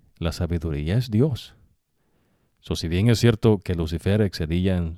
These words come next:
en inteligencia, sabiduría, no era de él, era de Dios. ¿Y por qué Dios lo creó así? Bueno, porque Dios tenía un trabajo para Lucifer en su creación.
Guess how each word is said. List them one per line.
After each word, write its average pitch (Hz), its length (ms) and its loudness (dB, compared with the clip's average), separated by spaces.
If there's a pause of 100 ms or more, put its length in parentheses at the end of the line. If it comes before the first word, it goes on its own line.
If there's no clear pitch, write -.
en 82 280 -6
inteligencia, 87 800 -4
sabiduría, 98 720 2 (600)
no 80 240 -2
era 101 180 2
de 110 280 2
él, 92 120 -4 (400)
era 95 240 -2
de 78 120 -6
Dios. - 420 -14 (1400)
¿Y 120 80 0
por 104 160 2
qué 113 120 2
Dios 113 220 4
lo 123 100 4
creó 113 280 4
así? 113 200 2
Bueno, 120 240 2
porque 90 280 -2
Dios 87 220 0
tenía 104 300 2
un 110 100 2
trabajo 117 720 -2
para 82 220 -2
Lucifer 95 580 -4 (140)
en 90 160 -4
su 82 160 -8
creación. - 560 -12